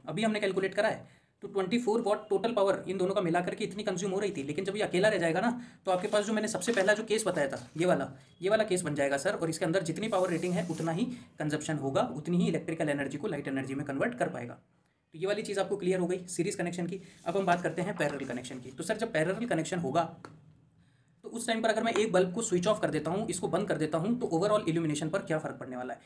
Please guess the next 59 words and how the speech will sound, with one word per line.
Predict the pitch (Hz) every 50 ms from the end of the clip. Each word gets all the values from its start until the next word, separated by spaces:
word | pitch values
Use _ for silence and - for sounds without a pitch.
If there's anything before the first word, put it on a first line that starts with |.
| - - _ -
देखिए, | 202 220 240 -
parallel | 151 151 147 151 185 196 233 240
connection | 240 - 180 175 180 196 196
जो | 180 170
है, | 160 185
ये | 180 208
हमारे | 170 156 160 185
घरों | 180 180 - 156
में | 165 180
यही | - 143 156 175
होता | 156 - 147 139
है। | 147 180 180 - - - - _ _ _ -
तो | 180 160
ऐसा | 156 156 - - -
थोड़ी | 190 208 220
ना | 226
है | 233 220
कि | 220 208
हम | 175 175 - 180 - 180
एक | 190 165
bulb | 165 170 175 175
को | 190
बंद | 147 165 180 180
कर | 170 160
देते | 165 160 160 175
हैं | 160 165 160
तो | 170 180 170 170 - - - -
बिल्कुल | - 160 160 165 175 175
ही | 185
अंधेरा | 170 151 165 170 175
हो | 160
जाता | 160 156 151 165
है, | 165
दूसरा | 156 156 151 165 170
बल्ब | 156 156 151 151
भी | 160 165
काम | 160 - - 151 151
करना | 156 156 151 151 151
बंद | 151 147 156
कर | 151 143
देता | 151 147 143 151
है, | 143 139 - -
या | 151 156
फिर | 160 170 170
वो | 165
बहुत | 160 143 170 185
ज़्यादा | 170 151 147 170
ग्लो | 156 156 165
करने | 160 156 156 160
लग | 151 147 147
जाता | 143 139 139 143
है। | 143 -
ऐसा | 147 160 175 208
change | - 180 190 196 175
नहीं | 175 185 208
देखने | 165 156 156 156
को | 143 143
मिलता | 139 135 131 139 147
है, | -